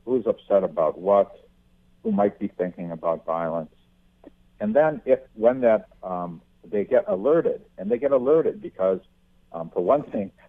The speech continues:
they're talking to people all day, you know, who's upset, how's everything, how's everything in the school, you know, are you concerned about anything,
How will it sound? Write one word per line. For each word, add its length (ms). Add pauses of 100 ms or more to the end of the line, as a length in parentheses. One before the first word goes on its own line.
(160)
they're 360 (300)
talking 320
to 80
people 340
all 200
day, 320
you 140
know, 480
who's 180
upset, 540
how's 240
everything, 640
how's 160
everything 320
in 100
the 60 (140)
school, 520 (380)
you 80
know, 60
are 180
you 140
concerned 460
about 240
anything, 580